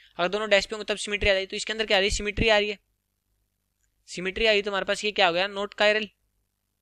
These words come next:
not a chiral। तो इस वजह से क्या होगा? थर्ड ऑप्शन क्या होगा? राइट आंसर हो गया।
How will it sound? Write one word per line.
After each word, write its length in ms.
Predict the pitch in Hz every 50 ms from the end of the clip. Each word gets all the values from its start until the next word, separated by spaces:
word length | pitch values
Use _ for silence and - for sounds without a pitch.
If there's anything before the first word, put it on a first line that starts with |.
| _ _ _ _ _ _ _ _ _ _ -
not 220 | 151 156 160 156
a 120 | 190 196 -
chiral। 300 | 190 196 202 214 226 208 - _ _ _ _ _ _
तो 40 | -
इस 80 | 175 180
वजह 100 | 190 196
से 40 | 202
क्या 80 | 214 208
होगा? 120 | 208 220
थर्ड 220 | - 202 196 196
ऑप्शन 220 | 202 - - 208 208
क्या 120 | 208 208
होगा? 100 | 202 208
राइट 240 | 190 196 202 202 208
आंसर 200 | 208 208 214 214
हो 60 | 220 214
गया। 100 | 214